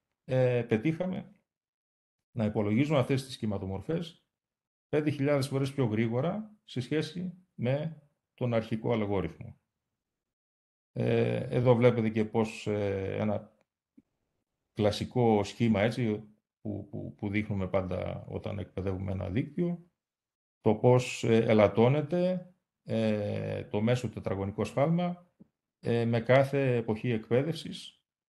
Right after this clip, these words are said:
και όταν πλέον βλέπει κανείς ότι δεν ελαττώνεται άλλο, μπορεί να σταματήσει την εκπαίδευση και να, να ελέγξει την ακρίβεια που έχει. Ε,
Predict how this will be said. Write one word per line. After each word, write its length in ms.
και 300
όταν 260
πλέον 440
βλέπει 220
κανείς 280
ότι 180
δεν 220
ελαττώνεται 680
άλλο, 500
μπορεί 220
να 100
σταματήσει 460
την 100
εκπαίδευση 460
και 220
να, 300
να 240
ελέγξει 640
την 220
ακρίβεια 400
που 140
έχει. 360
Ε, 560